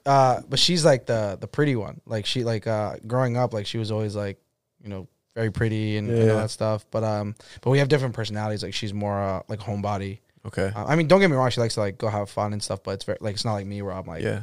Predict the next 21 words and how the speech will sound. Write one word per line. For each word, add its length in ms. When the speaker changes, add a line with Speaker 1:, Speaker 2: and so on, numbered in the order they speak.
Speaker 1:
always 240
on 100
a 40
million. 440
Speaker 2:
Yeah. 380
Speaker 1:
Um, 640
but 80
yeah, 120
I'm, 200
yeah, 180
twin. 340
Yeah, 100
she 120
Speaker 2:
That's 160
Speaker 1:
lives 20
in, 100
um, 220
Speaker 2:
crazy. 80
Speaker 1:
Austin, 220
Brighton 200
too. 220